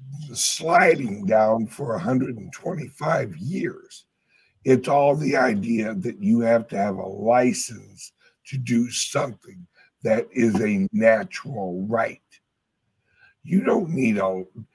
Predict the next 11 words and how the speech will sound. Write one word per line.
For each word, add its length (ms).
you 180
shouldn't 420
need 220
a 100
license 960
to 200
hunt. 540
Fuck 600
off. 560
You, 320
you, 300